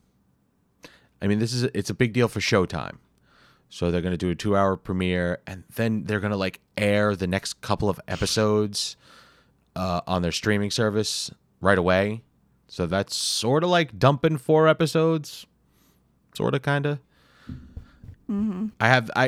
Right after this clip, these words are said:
Speaker 1: I, th-, I've noticed that this, this show i-, i-, is polarizing for people. Either they really, really liked it and it was one of the most amazing shows ever, or, "I didn't get it, I didn't like it." 'Cause I, you know, my understanding, it's,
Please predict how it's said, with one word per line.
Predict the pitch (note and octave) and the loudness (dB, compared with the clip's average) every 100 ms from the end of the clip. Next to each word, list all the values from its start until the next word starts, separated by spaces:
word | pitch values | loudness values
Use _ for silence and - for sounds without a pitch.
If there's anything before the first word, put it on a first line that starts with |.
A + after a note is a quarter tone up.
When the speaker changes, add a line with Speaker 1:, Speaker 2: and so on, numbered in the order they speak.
| - | 0
Speaker 1:
I, | A2+ - | -4 -6
th-, | - - - - - - - _ _ _ _ _ G2+ | -10 -12 -12 -14 -14 -16 -20 _ _ _ _ _ -2
I've | G#2 C3+ | 2 4
noticed | D#3 G3 F3 | 4 2 2
that | D#3 C3 | -2 0
this, | A#2 - | -2 -4
this | G2+ F2+ D3 | -2 0 2
show | - D3+ C3+ C3 B2 A#2+ - _ _ | 0 2 2 2 0 -2 -8 _ _
i-, | G2 G2 | -2 -2
i-, | F#2+ F#2+ - | -2 -4 -6
is | F#2 | -8
polarizing | - A#2 A#2 F#2+ F2 E2 D#2 | 0 2 4 2 0 -4 -8
for | E2 | -8
people. | F2 D2 - G1+ G1+ | -8 -8 -10 -10 -2
Either | G2+ F2+ | 0 0
they | F2+ | -2
really, | D2 F#2+ B2 B2 | 0 2 4 4
really | A#2 G2+ | 2 2
liked | F#2+ G2 A2+ | 0 -2 -4
it | D#2+ | -8
and | D#2 | -10
it | |
was | D#2+ | -8
one | G#2+ | -4
of | G2+ | -4
the | F#2 | -2
most | F#2 F#2+ | -4 -2
amazing | G2 F#2+ F#2 | -2 -2 -4
shows | G2 F2 | -4 -4
ever, | F2 F2 G#2 | -4 -4 -6
or, | - F2+ F2 - | -4 -2 -4 -2
"I | G#2 G2 | 0 0
didn't | F#2 E2 | 0 -2
get | F#2 | -2
it, | F2 D2+ | -2 -2
I | F2 | -4
didn't | D2+ | -4
like | E2 E2 - | -4 -6 -8
it." | - - _ - - - _ - | -18 -20 _ -20 -20 -20 _ -6
'Cause | F2 | -2
I, | F2+ - - | -2 -2 -8
you | F2 | -6
know, | D2+ D2 - | -6 -10 -4
my | F2+ F#2 | 0 2
understanding, | F2 - F2 D#2+ | 0 -2 -2 -2
it's, | D2+ - - | -6 -10 -16